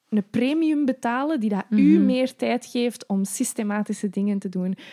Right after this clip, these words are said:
Speaker 1: Maar daar zie ik dan vrouwen ook eigenlijk de gulden middenweg kiezen die net hun huur betaalt,
Speaker 2: Ja.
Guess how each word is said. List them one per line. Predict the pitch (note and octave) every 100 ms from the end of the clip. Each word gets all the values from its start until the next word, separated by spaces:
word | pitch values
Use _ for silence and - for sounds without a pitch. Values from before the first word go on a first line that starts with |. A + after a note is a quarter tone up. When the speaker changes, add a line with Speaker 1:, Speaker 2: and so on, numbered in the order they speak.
| -
Speaker 1:
Maar | A3 G#3+
daar | A#3+
zie | G#3+ A3+
ik | A#3+
dan | G#3+ G3
vrouwen | F#3+ G#3 C#4 C4
ook | - B3+ C#4
eigenlijk | C4+ B3+ A#3+ B3 - - _
de | A3+
gulden | A3+ A3 A3+
middenweg | G#3+ B3+ D4+ D4 -
kiezen | C4+ C#4 C#4
die | G#3+ A3 A3+ - -
net | A#3 C#4 -
hun | C#4 A#3
huur | G3 A#3 E4+
betaalt, | F4+ D4 C4 C#4+ B4+ - - -
Speaker 2:
Ja. | G#3+ G3+ G#3